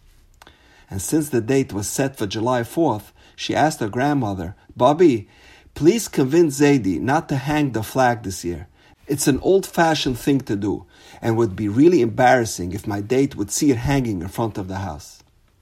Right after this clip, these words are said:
Rebbetzin Palm assured her that since Rav Palm was not feeling well,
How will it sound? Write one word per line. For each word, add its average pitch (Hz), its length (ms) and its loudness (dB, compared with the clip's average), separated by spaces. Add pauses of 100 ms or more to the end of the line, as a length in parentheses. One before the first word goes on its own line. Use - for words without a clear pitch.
(500)
Rebbetzin 113 500 -2
Palm 123 220 -2
assured 113 340 -2
her 127 120 -2
that 101 200 -6
since 147 260 -2
Rav 110 140 -6
Palm 147 240 -4
was 113 120 -6
not 127 180 -6
feeling 151 360 -2
well, 92 300 -6